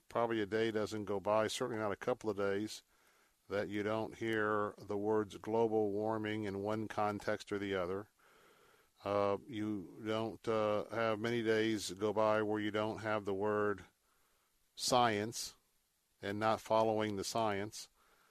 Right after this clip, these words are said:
But, uh, I tell you what, when it comes to where we have come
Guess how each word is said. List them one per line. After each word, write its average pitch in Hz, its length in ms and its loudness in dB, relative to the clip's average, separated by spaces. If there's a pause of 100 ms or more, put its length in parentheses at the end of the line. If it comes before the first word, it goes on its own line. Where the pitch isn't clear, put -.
(680)
But, 110 300 2
uh, 107 180 2
I 107 80 -6
tell 120 220 0
you 110 100 2
what, 120 220 2
when 110 160 -4
it 104 140 -4
comes 135 560 -2
to 113 760 0 (1300)
where 120 340 4
we 120 260 0
have 117 260 -2
come 101 520 -2